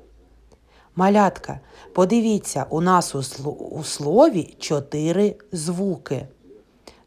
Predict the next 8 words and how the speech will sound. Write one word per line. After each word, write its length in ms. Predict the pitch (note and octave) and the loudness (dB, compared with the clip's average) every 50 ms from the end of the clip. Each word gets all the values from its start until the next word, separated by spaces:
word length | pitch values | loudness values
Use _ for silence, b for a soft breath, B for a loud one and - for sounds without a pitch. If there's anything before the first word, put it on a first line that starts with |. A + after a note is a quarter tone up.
| _ D3 | _ -8
Два 380 | D3 D3+ F#3 F3 G#3+ G#3+ G3+ F3 | -4 0 6 8 8 8 8 8
голосних 960 | C#3+ E3 E3 D#3 D3 D3 C3+ - - - D#3 D3 F3 A3 D4 E4 - - B B B B B B B _ | 6 2 2 2 2 0 -2 -2 -6 -4 -2 0 0 0 0 -2 -4 -10 B B B B B B B _
та 180 | - D#3+ D3+ C#3+ | 0 2 2 2
два 440 | C3+ C#3 C3+ C3+ C#3 D#3 E3+ F#3 F3+ B B B B B _ | 0 -4 -2 0 2 2 2 0 -2 B B B B B _
приголосних. 1120 | - A3+ A3+ A#3+ B3 A#3 A3 F#3+ C3+ E3 D#3 D3 C#3+ C3 - - C#3 C3+ B2+ A#2+ - - - _ _ - - - - - - _ _ _ _ _ _ _ _ _ _ _ _ _ _ - - | 0 2 4 4 6 6 4 2 2 0 0 0 0 -2 -4 -6 -8 -8 -8 -10 -12 -18 -20 _ _ -20 -20 -20 -20 -20 -20 _ _ _ _ _ _ _ _ _ _ _ _ _ _ -6 -2
Ви 160 | D#3+ F#3+ G3+ | 0 2 2
вже 220 | F3+ F3 G3 G3+ | 2 2 2 0
знаєте, 580 | F3 F3+ G3+ F#3+ F3+ E3 D3+ C#3 C#3 - D3 | 2 2 4 4 4 4 2 0 -2 -6 -8